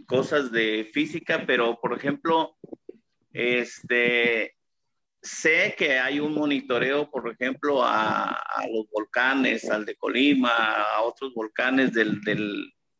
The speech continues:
del país y eso. Pero, ¿qué sucede con esos volcanes como ese que acaba de, recientemente de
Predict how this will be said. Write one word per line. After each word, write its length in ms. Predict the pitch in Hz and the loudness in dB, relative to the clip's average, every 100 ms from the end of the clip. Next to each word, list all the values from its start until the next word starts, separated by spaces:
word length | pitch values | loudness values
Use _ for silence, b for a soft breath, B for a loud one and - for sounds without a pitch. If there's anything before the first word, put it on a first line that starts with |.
| _ | _
del 220 | - 110 - | 0 0 2
país 500 | 113 117 135 143 - | 2 4 6 4 4
y 120 | 120 | 4
eso. 340 | 147 - 113 - - _ _ _ - | 4 4 0 0 -6 _ _ _ -2
Pero, 240 | - 127 123 | 4 4 4
¿qué 140 | 151 | 0
sucede 560 | 151 170 165 165 170 165 | -2 -2 0 4 2 2
con 340 | 147 131 120 | 2 2 2
esos 300 | 131 139 160 | -2 -4 -4
volcanes 640 | 143 123 - 143 151 151 | -2 -2 -2 -2 -2 -4
como 260 | - 123 123 | -2 0 2
ese 260 | 139 151 | 0 -4
que 120 | 139 123 | -6 -4
acaba 400 | 123 131 143 139 | 0 0 2 2
de, 560 | 127 113 110 107 107 - | 2 2 0 -2 -4 -8
recientemente 800 | 117 - 127 139 135 135 - 139 | -10 -8 -6 -2 0 -2 -2 0
de 520 | 123 110 110 - | 2 2 2 -2